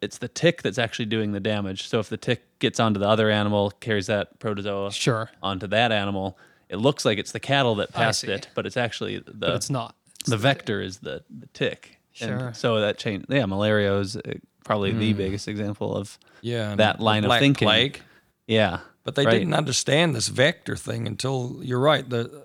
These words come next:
Speaker 3: was it McKinnon or someone, the scientist who figured it out? It was
Speaker 1: Yeah.
Speaker 3: like a huge medical
Speaker 1: It was
Speaker 3: breakthrough.
Speaker 1: a big breakthrough in, um,
Speaker 3: Science.
Speaker 1: yes, and
Speaker 3: Mm.
Speaker 1: so I think these dipping stations, were they, did they predate it?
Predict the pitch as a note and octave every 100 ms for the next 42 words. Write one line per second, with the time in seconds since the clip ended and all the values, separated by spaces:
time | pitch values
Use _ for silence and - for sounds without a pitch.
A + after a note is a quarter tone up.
0 | D#3 B2+ A#2+ B2 A2+ - B2+ D3 C#3 C3
1 | A2+ - - B2 C#3+ C#3 C#3 D#3+ B2+ B2
2 | - - B2+ B2 A#2+ A#2+ - A#2 - C3
3 | A#2 A2+ A2 B2 A#2+ G2 C#3 C3 B2 A2
4 | A#2+ G2+ D#3+ E3+ A2+ A2+ C3+ B2 A2 G2
5 | A2+ B2 - - A2 - _ - B2 A2+
6 | A2+ G#2+ B2 A#2 G#2 G2+ G2 - - B2+
7 | A2+ A#2 - - - _ - A#2 G#2 -
8 | - - - A2 G#2 G2 A#2 G#2+ G2 B2
9 | - A2+ A2 F#2+ - B2+ A#2 B2 A2 G#2+
10 | G#2 A2+ G#2 G2+ - - A2 C3+ F#3 -
11 | B2+ C#3 B2 B2 C#3+ D3+